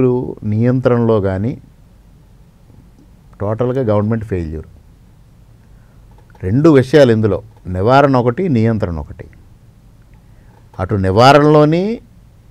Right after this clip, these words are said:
ఆంధ్రప్రదేశ్ గవర్నమెంట్ ఫెయిల్యూర్, నియంత్రణలోని ఫెయిల్యూర్. ఆ విషయం పైన ప్రశ్నించాలి, ఆ విషయం ప్రజల్లోకి తీసుకెళ్ళాలి. అదే లక్ష్యంగా ఒక ప్రోగ్రాము చాకౌట్ చేయడం జరిగింది.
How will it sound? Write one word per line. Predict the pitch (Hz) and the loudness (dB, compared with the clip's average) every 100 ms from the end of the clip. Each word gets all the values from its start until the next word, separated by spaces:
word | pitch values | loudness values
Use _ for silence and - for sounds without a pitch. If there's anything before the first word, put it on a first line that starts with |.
| - | -8
ఆంధ్రప్రదేశ్ | 113 127 131 131 123 | -4 -2 0 0 2
గవర్నమెంట్ | 123 123 123 135 | 2 2 0 -2
ఫెయిల్యూర్, | 156 104 95 80 - - - _ _ _ _ - _ - _ 104 | 0 0 -2 -6 -10 -20 -20 _ _ _ _ -20 _ -20 _ -6
నియంత్రణలోని | 110 135 147 143 135 127 123 120 165 220 - - | 0 2 2 0 2 2 0 0 -4 -10 -16 -10
ఫెయిల్యూర్. | 95 78 76 - - - - - - - - - _ _ - - - | -8 -8 -10 -14 -20 -20 -20 -20 -20 -20 -20 -20 _ _ -20 -20 -12
ఆ | 87 110 | 0 4
విషయం | 147 147 143 185 180 | 4 4 2 0 2
పైన | 170 160 | 2 2
ప్రశ్నించాలి, | 185 139 131 131 107 - 76 - - - - - _ | 2 0 0 -2 -4 -6 -10 -14 -20 -20 -20 -20 _
ఆ | 90 107 | -6 -2
విషయం | 120 117 - 151 147 | -2 -2 -2 -2 -2
ప్రజల్లోకి | 214 117 107 117 127 117 | -4 -4 -2 -2 -4 -4
తీసుకెళ్ళాలి. | 95 - 82 76 67 - - - - - - - - - - - | -10 -8 -10 -10 -12 -16 -20 -20 -20 -20 -20 -20 -20 -20 -20 -10
అదే | 87 127 | 0 4
లక్ష్యంగా | 151 131 - 131 113 | 6 4 2 -2 -2
ఒక | 147 160 117 | -2 -2 -2
ప్రోగ్రాము | 104 107 113 127 139 147 107 | -2 0 0 -2 -4 -6 -8
చాకౌట్ | 104 107 98 | -4 -4 -4
చేయడం | 98 92 | -8 -8
జరిగింది. | 87 80 80 | -10 -10 -12